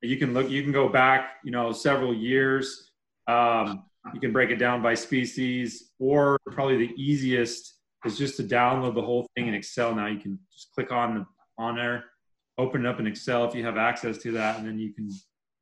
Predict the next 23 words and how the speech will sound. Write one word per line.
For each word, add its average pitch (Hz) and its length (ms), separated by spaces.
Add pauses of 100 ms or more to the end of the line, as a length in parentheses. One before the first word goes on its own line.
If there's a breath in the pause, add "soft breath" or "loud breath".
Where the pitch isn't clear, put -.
(100)
do 123 140
a - 20
lot 113 220
of 107 100
filtering 117 460
and 107 100
sorting 110 540
and, 98 320
and 98 140
things 107 200
like 98 220
that 104 380
to 104 100
get 104 320
to 104 100
the, 98 240 (480)
to 120 80
the 110 80
data 101 300
you 95 180
wanna 95 180
look 92 220
at. 98 160